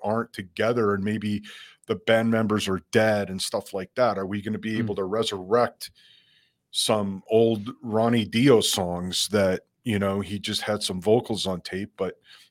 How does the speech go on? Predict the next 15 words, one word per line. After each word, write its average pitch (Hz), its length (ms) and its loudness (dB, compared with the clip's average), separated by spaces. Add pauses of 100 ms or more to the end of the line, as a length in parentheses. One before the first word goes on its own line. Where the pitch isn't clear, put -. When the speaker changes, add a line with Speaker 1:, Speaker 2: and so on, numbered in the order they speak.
(140)
Speaker 1:
and 101 140 -4
maybe 104 280 -2
a 98 60 0
little 101 200 2
bit 98 180 2
of 95 120 0
something - 320 -2
here 104 240 2
and 92 120 0
there, 110 280 2
but 98 300 -4
can 101 200 -6
we 95 100 -4
have 107 320 -2
more, 101 400 2